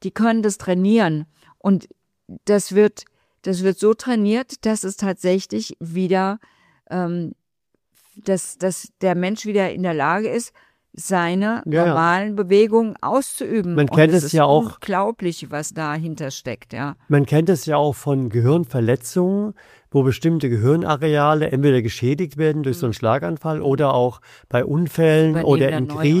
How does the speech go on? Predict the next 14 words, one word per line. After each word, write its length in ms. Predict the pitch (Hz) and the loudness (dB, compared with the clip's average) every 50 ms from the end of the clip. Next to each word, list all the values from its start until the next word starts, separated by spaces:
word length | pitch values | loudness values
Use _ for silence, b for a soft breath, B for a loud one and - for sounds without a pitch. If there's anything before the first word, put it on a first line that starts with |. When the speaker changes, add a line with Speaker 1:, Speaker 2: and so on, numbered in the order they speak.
| 185 | 2
Speaker 1:
oder 60 | 139 82 | 0 -4
alte. 340 | 107 151 156 - 156 156 - _ _ _ | -8 -10 -10 -12 -14 -16 -18 _ _ _
Speaker 2:
dass 180 | - 147 135 - | -2 0 0 0
da 100 | - 151 | 2 2
irgendwelche 460 | 143 143 143 151 151 147 147 147 147 | 4 4 4 4 4 4 4 2 0
schlimmen 280 | - - 156 151 156 147 | 0 0 0 0 0 2
Sachen 240 | 123 135 135 147 160 | 2 0 0 0 -2
Speaker 1:
Ja. 60 | 156 | -6
Speaker 2:
passieren. 520 | - 160 160 143 143 165 175 180 185 185 - B B B B B B | -4 -4 -6 -4 -4 -2 -2 -2 -2 -4 -8 B B B B B B
Und 160 | 147 135 120 | -6 -6 -4
früher 320 | - - 156 170 170 147 117 | -4 0 4 4 6 6 6
dachte 320 | 127 131 117 - - 165 | 4 2 0 -2 -4 -2
man 240 | 165 170 170 170 165 | 0 0 0 0 0
ja, 260 | 170 170 175 180 165 | 0 0 0 -2 -4